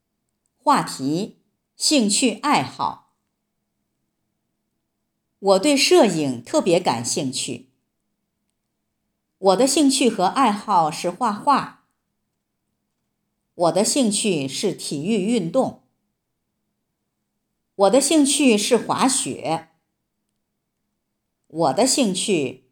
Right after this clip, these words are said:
是钓鱼。我的兴趣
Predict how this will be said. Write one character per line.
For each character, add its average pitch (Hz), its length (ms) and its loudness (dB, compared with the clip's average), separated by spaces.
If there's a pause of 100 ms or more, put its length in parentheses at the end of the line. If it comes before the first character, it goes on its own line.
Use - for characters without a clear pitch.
(140)
是 - 200 -2
钓 247 280 0
鱼。 175 580 -4 (1900)
我 214 180 2
的 277 120 4
兴 285 240 4
趣 226 580 0